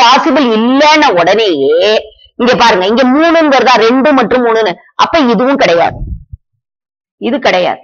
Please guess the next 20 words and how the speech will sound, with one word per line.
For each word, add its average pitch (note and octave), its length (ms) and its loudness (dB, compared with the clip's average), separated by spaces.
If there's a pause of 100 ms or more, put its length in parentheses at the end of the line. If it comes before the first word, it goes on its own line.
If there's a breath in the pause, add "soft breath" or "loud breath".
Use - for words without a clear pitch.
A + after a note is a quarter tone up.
(560)
இங்க A#3 180 -2
பாருங்க, D#4 300 -2
இங்க C#4 300 -2
மூணு D4 280 0
மற்றும் B3+ 320 -2
நாலுன்னு A#3 380 0
இருக்கா? G#3+ 200 0
இது A#3 260 -4
கிடையாது. F3 420 -4 (480 soft breath)
அனைத்தும்னா E4 560 0 (140)
அதுலயும் F4 400 0
வருதா D4 320 2
மூணு? C4 480 -2
அப்ப - 200 -4
இதுவும் B3+ 340 -2
கிடையாது. E3 340 -4 (280 soft breath)
அப்ப - 200 -4
எதுதான் A#3 600 0
ஆன்சர் A3+ 340 -4
நமக்கு? D#3 460 -10